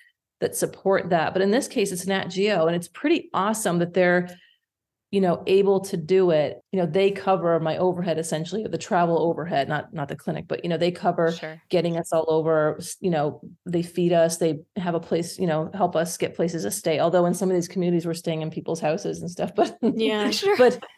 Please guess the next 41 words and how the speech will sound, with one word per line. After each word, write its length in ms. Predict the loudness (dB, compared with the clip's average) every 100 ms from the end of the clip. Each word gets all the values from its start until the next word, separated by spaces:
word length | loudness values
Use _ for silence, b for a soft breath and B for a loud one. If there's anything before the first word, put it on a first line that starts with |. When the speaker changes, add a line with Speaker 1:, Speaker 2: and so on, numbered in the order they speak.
| -4 2
Speaker 1:
in 140 | 4
general, 500 | 6 6 6 6 6
you 120 | 6
know, 100 | 4
when 140 | 4 4
we're 100 | 4
traveling 460 | 4 4 4 2
in 60 | 0
hotel 360 | -4 0 0
rooms, 240 | 0 -2 -2
I 40 |
mean, 100 | 0
that's 200 | 0 0 2
all 400 | 4 2 0 B B B B _
so 520 | -6 0 2 4 2
expensive. 800 | 2 -2 -2 -2 -2 0 2 2
And 480 | 0 0 0 0 -4 _ _ _
the 80 | -2
sad 400 | 0 0 0 2
reality 560 | 4 4 4 4 2 0
is 240 | -2 0
that 260 | 0 0 0
none 420 | 0 2 2 0
of 140 | 0
these 240 | 0 -2 -6
towns, 420 | -8 -8 -8 -4
not 320 | 0 0 0
even 200 | -2 -2
the 80 | -2
town 240 | -2 0
I 80 | 2
live 260 | 2 2 0
in, 140 | -2
have 520 | -4 -4 -2 -2 -4 -14 _ _
the 80 | -6
population 840 | -2 -2 0 0 2 2 2 -2
base 380 | 0 -2 -2 -6
that's 160 | -8
high 300 | -10 -10 -4
enough 440 | -2 -2 -2 -4 -6
to, 420 | 0 2 2 -2